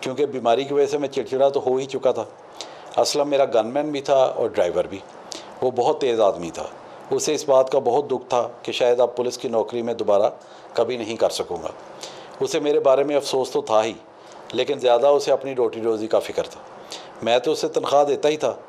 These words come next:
लेकिन मेरी आंख बचाकर वो थाने में कुछ ना कुछ हेरी फे-, हेरा फेरी करके पैसे कमा ही लिया करता था। वो इतना मायूस था कि कई दफ़ा उसने इस बात का बरमला इजहार भी किया, लेकिन मेरी अदम मौजूदगी में,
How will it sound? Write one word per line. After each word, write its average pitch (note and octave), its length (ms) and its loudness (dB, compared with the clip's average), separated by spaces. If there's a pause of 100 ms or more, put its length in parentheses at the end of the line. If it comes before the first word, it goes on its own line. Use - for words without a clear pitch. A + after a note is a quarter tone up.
(320)
लेकिन B2+ 240 -2
मेरी B2+ 260 -4
आंख C3+ 280 0
बचाकर C3 420 2
वो C3 80 2
थाने A2+ 300 0
में B2 100 -2
कुछ A#2 220 -6
ना C3 60 -2
कुछ A2+ 240 -4
हेरी G#2+ 160 0
फे-, A2 260 0
हेरा A2 180 2
फेरी A2 220 -4
करके A2+ 360 -2 (440)
पैसे A#2 240 2
कमा G#2+ 260 2
ही G2+ 120 -2
लिया F2+ 200 -2
करता D#2+ 300 -4
था। - 160 -10 (520)
वो B2+ 120 2
इतना D3 280 0
मायूस C3 460 0
था A#2 140 4 (1900)
कि C3 100 0
कई C#3 240 0
दफ़ा D#3+ 240 4
उसने D3+ 340 2
इस D#3 260 -4
बात C3+ 280 6
का C#3+ 100 6
बरमला C#3+ 400 4
इजहार A#2+ 380 2
भी C#3+ 120 -4
किया, G#2+ 260 0 (1700)
लेकिन C3+ 220 -2
मेरी C#3 240 -2
अदम D3 220 2
मौजूदगी G#2+ 400 -4
में, F2 160 -8